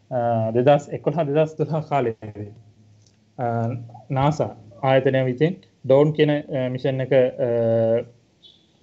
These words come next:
ලොන්ච් කරලා තියෙනවා. එහෙම නැත්නම් අභ්‍යවකාශගත කරලා තියෙනවා.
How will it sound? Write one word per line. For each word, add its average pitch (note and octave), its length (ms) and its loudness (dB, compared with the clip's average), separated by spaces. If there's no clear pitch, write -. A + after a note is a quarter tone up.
ලොන්ච් C3 300 2
කරලා B2+ 200 2
තියෙනවා. C3 240 0
එහෙම C3+ 140 -2
නැත්නම් A#2+ 180 -6
අභ්‍යවකාශගත C3 640 0
කරලා C3 200 2
තියෙනවා. C#3 380 0